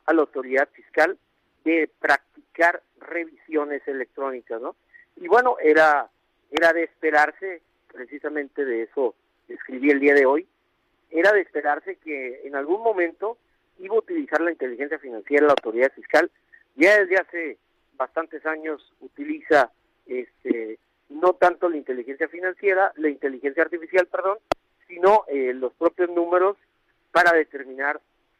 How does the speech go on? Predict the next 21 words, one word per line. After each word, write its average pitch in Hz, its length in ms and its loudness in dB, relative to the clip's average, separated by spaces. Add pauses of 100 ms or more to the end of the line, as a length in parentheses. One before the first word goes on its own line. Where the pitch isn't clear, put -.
(180)
si 143 100 -18
un 143 120 -16
contribuyente 151 880 -6 (540)
está 151 400 4 (200)
omitiendo 165 640 0
el 151 60 2
pago 156 300 2
de 170 60 -4
los 160 100 -12
impuestos 185 500 -12
o 202 60 -12
no. 269 300 -6
Hoy 170 200 -8
en 180 120 -2
día, 208 320 -2 (760)
cada 160 260 6
vez 160 240 -10
más, 147 200 -4 (240)
pues, 147 140 -16 (300)
intenta 151 460 -2
utilizar 143 560 -2